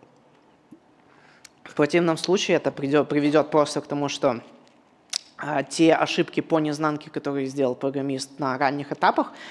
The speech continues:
они аукнутся, могут аукнуться именно той лавиной снежной, которая просто скатит весь, э, произведет такой лендслайд проекта полный.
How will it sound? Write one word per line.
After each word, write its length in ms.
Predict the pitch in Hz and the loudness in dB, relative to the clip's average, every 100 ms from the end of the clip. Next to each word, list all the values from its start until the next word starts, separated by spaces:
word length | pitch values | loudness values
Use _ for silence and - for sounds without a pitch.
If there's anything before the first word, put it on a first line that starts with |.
| - | -4
они 220 | 151 156 | 0 4
аукнутся, 540 | 160 165 165 156 - 147 | 6 6 2 -8 -6 -2
могут 360 | 156 156 156 | 0 0 2
аукнуться 440 | 156 175 202 165 151 | 2 2 -2 -4 -2
именно 360 | 151 151 147 | -2 -2 -4
той 240 | 131 156 139 | 0 2 2
лавиной 720 | - 160 165 165 190 180 147 | 2 2 2 2 0 0 -2
снежной, 480 | 143 160 170 196 170 | -4 0 0 0 -4
которая 260 | 147 147 135 | -2 -4 -2
просто 360 | 151 139 139 | -2 -2 -6
скатит 500 | - 151 139 131 - | -4 -4 -4 -6 -4
весь, 460 | 147 131 - - 135 | -4 -2 -4 -8 -6
э, 120 | 127 - - | -8 -10 -8
произведет 340 | - 139 156 147 | -2 2 2 2
такой 180 | 156 143 | 2 2
лендслайд 560 | 147 139 - 147 131 | 2 0 -2 0 0
проекта 460 | - 139 113 - 117 | -2 -2 -4 -6 -12
полный. 360 | 123 123 - | -8 -8 -10